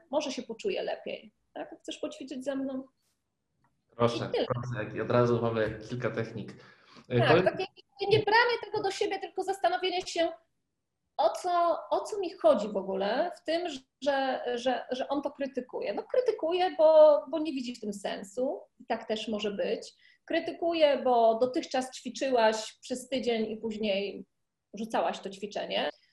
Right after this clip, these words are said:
Speaker 1: E, krytykuje, bo, bo uważa, że to jest jakaś twoja fanaberia, ale ty masz prawo mieć swoje fanaberie, nawet jeżeli je porzucisz po dwóch tygodniach, to
Speaker 2: Mhm.
Speaker 1: dawaj sobie do tego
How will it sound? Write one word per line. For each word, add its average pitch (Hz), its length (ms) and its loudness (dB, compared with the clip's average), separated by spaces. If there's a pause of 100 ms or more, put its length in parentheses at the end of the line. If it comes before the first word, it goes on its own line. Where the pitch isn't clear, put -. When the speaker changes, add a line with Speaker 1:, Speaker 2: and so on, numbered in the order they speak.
(180)
Speaker 1:
E, 220 320 6 (240)
krytykuje, 359 580 4
bo, 240 640 6
bo 240 100 8
uważa, 254 280 4
że 240 120 -2
to - 80 -14
jest 226 80 -2
jakaś 233 240 -6
twoja 202 280 0
fanaberia, 208 720 -2 (140)
ale 214 140 2
ty 220 100 -4
masz 214 260 -4
prawo 202 300 -4
mieć 196 320 -12
swoje 208 340 -2
fanaberie, 196 640 -4 (340)
nawet 233 280 -2
jeżeli 214 240 0
je 208 120 4
porzucisz 208 360 -6
po 208 100 -12
dwóch 196 220 -10
tygodniach, 196 800 -6
to 220 60 -8
Speaker 2:
Mhm. - 280 -10
Speaker 1:
dawaj 247 280 0
sobie 226 280 -4
do 262 100 -8
tego - 200 -10